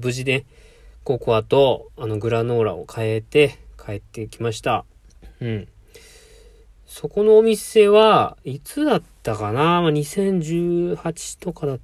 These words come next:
たかな？十九、十八？もっと前かな？に、たまたま僕が、あの、会社で見てる、会社が撮ってる中部経済新聞っていうのがあって、で、そこの、まあ、なんか若者特集みたいなのかな？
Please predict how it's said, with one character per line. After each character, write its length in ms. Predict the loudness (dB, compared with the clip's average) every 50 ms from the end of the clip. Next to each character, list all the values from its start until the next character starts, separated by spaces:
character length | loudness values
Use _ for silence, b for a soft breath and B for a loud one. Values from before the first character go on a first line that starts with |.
| -16
た 100 | _ -18
か 140 | -12 -10 -6
な？ 440 | -4 -2 -2 -2 -2 -4 -8 -10 -14 -18 -20 _ _
十 400 | _ -14 -10 -8 -8 -8 -8 -10
九、 280 | -10 -4 -2 -2 -2 -2
十 280 | -4 -4 -2 -2 -2
八？ 440 | -2 -4 -6 -8 -6 -6 -6 -6 -4 -4
も 120 | -6 -6
っ 20 |
と 180 | -6 -8 -6 -2
前 140 | -2 -2 -2
か 80 | -2
な？ 240 | -4 -4 -4 -4 -6 -8 _ b b b b b b b b b _
に、 320 | 0 0 0 0 -2 -4 -12 _
た 140 | -10 -4 -4
ま 80 | 2
た 100 | 4 6
ま 80 | 8 8
僕 260 | 8 6 2 -2 -4
が、 300 | 0 2 2 2 2 0 -6 -16 _ -8
あ 40 | -4
の、 120 | -4 -4 -2
会 180 | 0 0 0
社 140 | 0 0 0
で 120 | 0 2
見 140 | 2 2 2
て 140 | 2 0 -2
る、 260 | -2 -4 -6 -8 -12 -16 -20 _ _ -4
会 180 | -2 -2 0
社 60 | 2
が 100 | 2 0
撮 80 | 0 0
っ 40 | -4
て 100 | -2 -2
る 120 | -2 -2 -2
中 180 | 4 2 4
部 100 | 4 4
経 140 | 4 4 4
済 140 | 4 4 2
新 160 | 0 -2 -4
聞 100 | -4 -6
っ 20 |
て 80 | -6 -8
い 40 | -12
う 0 |
の 60 | -12
が 80 | -12 -14
あ 20 |
っ 20 | -14
て、 440 | -16 _ _ 0 0 0 0 -2 B B B B B B B
で、 80 | -6 -6
そ 160 | 0 0 -2
こ 200 | 0 2 2 2
の、 440 | 2 2 4 4 4 4 2 -2 -8 -18 _ -20 _
ま 200 | -10 -4 0 4
あ、 20 |
な 80 | 4 4
ん 60 | 6
か 80 | 6 4
若 320 | 4 4 2 4 2 2
者 280 | 4 6 4 6 6 4
特 220 | 4 2 0 0
集 240 | -6 -4 -2 -2 -2
み 80 | 0 0
た 100 | 0 0
い 40 |
な 60 | 0 0
の 100 | -4 -6
か 100 | -8 -6
な？ 220 | -4 -4 -6 -6